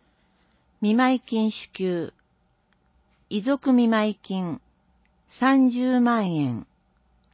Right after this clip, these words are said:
対象、亡くなった被害者の遺族。重症病見舞い金、十万円。入院三日以上。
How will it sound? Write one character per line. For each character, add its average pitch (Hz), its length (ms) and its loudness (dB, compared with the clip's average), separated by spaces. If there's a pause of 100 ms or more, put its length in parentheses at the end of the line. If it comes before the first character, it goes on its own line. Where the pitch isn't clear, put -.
(100)
対 220 240 0 (160)
象、 190 360 -4 (680)
亡 190 160 -2
く 269 120 2
な 269 180 4
っ - 40 -6 (100)
た 269 120 0
被 262 120 -2
害 254 240 2
者 190 160 -4
の 156 160 -2
遺 196 140 -6
族。 156 420 -8 (1600)
重 262 360 0
症 240 340 0
病 226 300 2
見 208 160 0
舞 196 240 0
い - 40 -10
金、 170 460 -8 (560)
十 254 340 2
万 233 380 2
円。 196 380 -4 (340)
入 254 360 6
院 226 340 4
三 190 120 -2 (120)
日 226 160 2
以 214 160 0
上。 135 400 -6